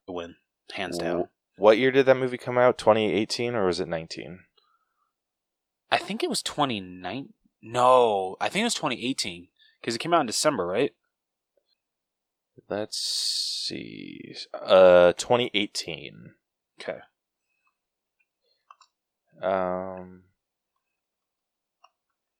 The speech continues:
Speaker 2: the Oscars twenty eighteen film nomi-, nominations. Oh, wait, technically that would have been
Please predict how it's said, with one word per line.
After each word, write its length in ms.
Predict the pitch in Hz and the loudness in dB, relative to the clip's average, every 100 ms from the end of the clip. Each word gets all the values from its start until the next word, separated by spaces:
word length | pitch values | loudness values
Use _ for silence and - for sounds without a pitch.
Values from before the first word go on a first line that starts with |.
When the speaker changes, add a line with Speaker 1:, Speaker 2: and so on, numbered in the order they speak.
| _ _ _ _ _ _ _ _ _ _ _ - _ _ _ _ | _ _ _ _ _ _ _ _ _ _ _ -20 _ _ _ _
Speaker 2:
the 80 | 92 | -4
Oscars 600 | 95 101 - 107 104 - | -2 -2 -4 -4 -4 -6
twenty 360 | - 95 92 87 | -4 -4 -2 -6
eighteen 800 | 90 - - 87 87 87 87 85 - _ _ _ _ _ | -8 -12 -10 -8 -8 -8 -10 -14 -18 _ _ _ _ _
film 440 | - - 92 82 80 | -20 -4 0 0 -2
nomi-, 380 | 76 78 73 - _ | -10 -12 -12 -14 _
nominations. 1160 | 95 82 71 60 - - - - - - - - _ _ _ _ _ _ _ _ _ _ _ _ _ _ _ _ 113 | -6 -6 -6 -12 -10 -12 -14 -16 -10 -8 -8 -10 _ _ _ _ _ _ _ _ _ _ _ _ _ _ _ _ -2
Oh, 60 | |
wait, 140 | 90 82 | 0 0
technically 320 | 110 107 98 | -4 -2 -2
that 120 | 82 | 0
would 80 | 82 | 0
have 60 | 78 | -2
been 280 | 78 78 | -12 -16